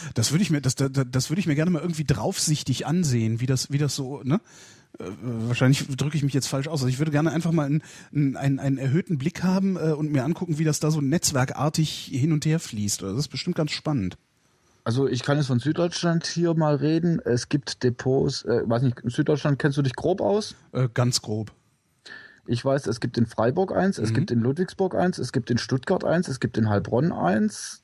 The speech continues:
Speaker 2: dann ähm, m, entweder Mannheim oder Ludwigshafen, eins von den beiden hat noch eins.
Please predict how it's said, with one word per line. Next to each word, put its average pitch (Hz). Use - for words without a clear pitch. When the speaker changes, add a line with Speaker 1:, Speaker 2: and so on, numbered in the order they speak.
Speaker 2:
dann 131
ähm, 104
m, 101
entweder 123
Mannheim 135
oder 117
Ludwigshafen, 170
eins 123
von 123
den 110
beiden 160
hat 190
noch 185
eins. 190